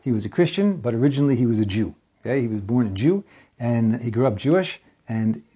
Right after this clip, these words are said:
at the, that time in Germany, is if you wanted access to high society and you wanted success and you wanted, so you weren't gonna do it as a Jew. So he converted. So it was known that he was a Christian, but he wasn't a very sincere Christian.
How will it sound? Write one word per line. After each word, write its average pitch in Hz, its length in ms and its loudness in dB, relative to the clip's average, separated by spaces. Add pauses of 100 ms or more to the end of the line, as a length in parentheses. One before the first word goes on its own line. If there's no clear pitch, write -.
(140)
at - 140 -4
the, 113 80 -6
that 147 260 2
time 147 220 0
in 117 80 2
Germany, 165 400 0
is 113 160 -4
if - 120 -12
you 110 80 -8
wanted 131 480 -4
access 143 460 -2
to 113 320 0 (360)
high 127 280 2
society 165 720 2
and 113 140 -6
you 107 100 -4
wanted 120 260 -2
success - 560 -4
and 104 160 -6
you 101 80 -6
wanted, 120 300 -4
so 113 180 -2
you 110 240 -4
weren't 135 220 2
gonna 113 160 -2
do 113 140 -2
it 107 80 -4
as 95 100 -4
a 98 60 -6
Jew. 92 240 -6 (420)
So 120 320 -2
he - 180 -4
converted. 190 500 2
So - 160 -10
it 139 100 -2
was 131 140 0
known 160 220 2
that 143 120 0
he 135 100 -4
was 113 200 -2
a 123 60 -2
Christian, 165 540 0 (240)
but 131 400 4 (300)
he 131 100 -8
wasn't 117 320 -2
a - 20 -4
very 107 220 -2
sincere 104 380 -10
Christian. - 420 -12